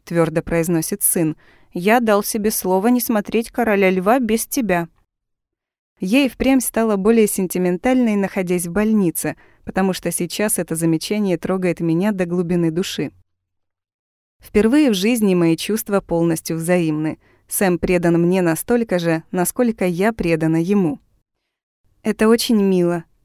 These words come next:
Расскажи, чем ты занимаешься в свободное время?» «Я много рисую, а ещё вчера тренер Джонс похвалил меня за отличный удар ногой. Он называется майя-гири. Каратэ — это куда интереснее, чем теннис, мам.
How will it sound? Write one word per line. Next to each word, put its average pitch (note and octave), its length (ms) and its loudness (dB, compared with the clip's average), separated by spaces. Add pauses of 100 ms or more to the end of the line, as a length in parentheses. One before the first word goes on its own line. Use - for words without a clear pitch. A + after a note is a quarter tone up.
(120)
Расскажи, A#3+ 460 0
чем D#4+ 240 4
ты A#3 100 -2
занимаешься G3+ 580 0
в F3 60 -4
свободное F#3 560 0
время?» E3 380 0 (1200)
«Я G#3+ 280 2
много C4+ 380 6
рисую, F#3+ 720 0 (240)
а G3 120 -2
ещё C#4 200 0
вчера C4+ 400 2
тренер A3+ 440 0
Джонс C4 380 2
похвалил A3+ 460 2
меня A#3 320 2
за G#3 160 2
отличный A3 540 0
удар G#3+ 260 2
ногой. F3+ 540 2 (420)
Он B3 240 6
называется A#3 800 4
майя-гири. G3+ 800 2 (580)
Каратэ — G#3 460 2
это G3+ 180 2
куда G3+ 320 2
интереснее, G3 680 2
чем F3+ 260 -2
теннис, D#3+ 460 0
мам. E3 340 0